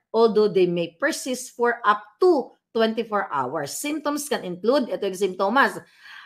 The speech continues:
ah, numbness or weakness in the face, arms, or legs, especially on one side of the body.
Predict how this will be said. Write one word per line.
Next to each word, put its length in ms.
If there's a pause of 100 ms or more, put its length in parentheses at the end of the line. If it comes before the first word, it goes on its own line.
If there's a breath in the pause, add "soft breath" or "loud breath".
(140 loud breath)
ah, 380
numbness 560
or 160
weakness 760
in 120
the 100
face, 460
arms, 320
or 120
legs, 400
especially 440
on 160
one 240
side 340
of 140
the 80
body. 480